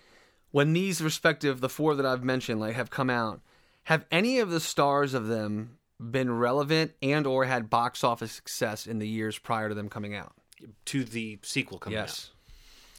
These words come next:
Speaker 2: I would say that
Speaker 1: I think the exception is maybe Will Ferrell.
Speaker 2: Yeah.
Speaker 1: But the rule is, the answer is no.
Speaker 2: I think that you're looking at people that have a period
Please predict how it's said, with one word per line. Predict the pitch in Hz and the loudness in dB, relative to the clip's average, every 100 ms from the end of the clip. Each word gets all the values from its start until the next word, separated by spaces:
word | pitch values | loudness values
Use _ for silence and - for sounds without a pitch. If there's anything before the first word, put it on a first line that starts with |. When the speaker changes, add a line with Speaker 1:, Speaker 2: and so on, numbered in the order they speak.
| - - - - | -20 -20 -8 -2
Speaker 2:
I | |
would | 185 190 - | 0 0 -4
say | - 160 160 | 0 2 2
that | 135 127 123 - - - - _ _ _ _ _ _ _ _ _ - - - - _ _ _ _ _ | 0 0 0 -4 -8 -10 -14 _ _ _ _ _ _ _ _ _ -20 -20 -20 -20 _ _ _ _ _
Speaker 1:
I | 143 | 4
think | 208 285 | 4 4
the | 233 | 2
exception | 165 220 214 - | 4 4 4 2
is | 175 139 | 0 0
maybe | 135 147 165 180 | 2 2 2 2
Will | 175 175 | 0 0
Ferrell. | 190 185 190 190 - | 2 2 2 0 -6
Speaker 2:
Yeah. | 113 92 87 | -8 -8 -2
Speaker 1:
But | - 139 - _ _ - | 0 0 0 _ _ -4
the | 127 | -2
rule | 131 135 160 151 123 | 0 2 4 4 2
is, | - 123 113 | -2 -6 -8
the | 110 123 | -6 -4
answer | 127 117 | -2 -4
is | 101 | -6
no. | 110 104 85 73 | -4 -4 -6 -2
Speaker 2:
I | 147 | 0
think | 175 202 - 117 | 0 -4 -10 -8
that | 143 | -6
you're | 143 143 | -4 -4
looking | 156 151 | -4 -4
at | 135 | -6
people | - 139 123 | -6 -8 -4
that | 120 | -4
have | 123 120 | -2 -4
a | 120 - - | -6 -12 -12
period | 135 131 123 120 117 110 | -6 -4 -4 -4 -6 -10